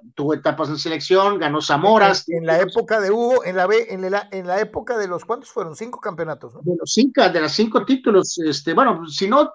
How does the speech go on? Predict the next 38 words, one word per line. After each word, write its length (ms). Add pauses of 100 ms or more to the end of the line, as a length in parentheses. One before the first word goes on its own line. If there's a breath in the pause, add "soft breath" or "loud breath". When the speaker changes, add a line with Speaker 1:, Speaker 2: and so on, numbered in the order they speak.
(140)
Speaker 1:
por 160
lo 80
menos 400
cuatro, 360
a 20
lo 80
mejor 180
en 60
la 100
primera 340
temporada, 440
¿te 80
acuerdas? 420 (340)
Eh, 240
jugaban 560
Ochoa 320
Torena 460
y 60
Agustín, 720 (320)
pero 260
en 80
los 180
últimos 460
cuatro 480
títulos, 500
casi 320
seguro, 540
eh, 160
cien 220
por 120
ciento, 200
sí, 140
ya 120
Bullo 300
era 100
el 80
titular, 400
este, 500